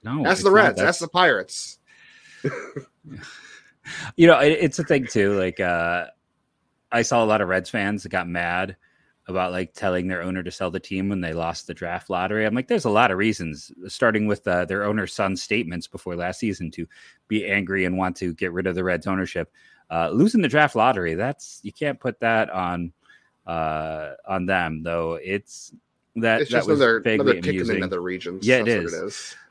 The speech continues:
Speaker 1: But yeah, no, it's, it is always funny to me. And it's like, even if you lose money owning a team, you can always be like the Dolans who, you know, bought this team for what, two hundred fifty million and are probably gonna end up selling it for one point two five billion.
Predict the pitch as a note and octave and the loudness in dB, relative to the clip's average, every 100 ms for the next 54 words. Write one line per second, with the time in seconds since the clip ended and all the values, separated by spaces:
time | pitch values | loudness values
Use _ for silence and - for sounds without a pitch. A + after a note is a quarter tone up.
0 | - A#2+ A#2 G#2+ A2 A2+ - - A#2 A#2+ | -4 2 4 2 0 -2 -4 -8 -2 2
1 | A#2+ G#2+ G2 - F#2 F2 D#2 D#2+ G2 A2+ | 2 0 -2 -4 -6 -6 -8 -8 -6 -4
2 | B2+ A2+ A2 D3+ F#3+ E3+ C#3 A#2 G#2 G#2+ | -4 -6 -4 -4 -4 -6 -2 -2 0 0
3 | A#2 A2+ A2+ F2 F#2+ G2 - E2+ F#2+ G#2+ | -2 -2 -4 -6 -6 -8 -8 -8 -6 -8
4 | _ _ _ _ _ _ _ _ - A2 | _ _ _ _ _ _ _ _ -6 -2
5 | B2+ A#2 C3+ A2+ B2+ A#2+ A2 G#2+ - A2 | 0 2 0 0 0 2 2 0 -2 -2
6 | A2+ C#3 F2 E2+ F#2 - _ _ - G2+ | 0 0 -2 -6 -10 -16 _ _ -6 -2
7 | G2 G2 G2+ F#2+ F#2 _ _ _ _ _ | -2 -2 -4 -6 -10 _ _ _ _ _
8 | _ - F#2+ D#2+ - G2+ G#2+ G#2+ - G#2+ | _ -8 -6 -6 -2 -2 -2 -4 -2 -4
9 | G2 F2+ D#2+ G#2+ G#2+ G2 G#2+ G#2+ G2 G2+ | -2 -4 -4 -2 -2 -2 -4 -2 -2 0
10 | A2+ A2+ F2+ - G2 G2+ G2 F#2+ F#2+ F2 | 0 -2 -4 -4 -4 -2 -2 -2 -4 -4
11 | F#2 G2 G2+ - F#2+ E2+ F#2+ F#2+ A2 F#2+ | -4 -2 -2 -4 -6 -2 -4 -2 -4 -6
12 | - G2+ F2 F2 E2 F2+ G2 A2 A2+ | -4 -4 -2 -4 -2 -2 0 0 -2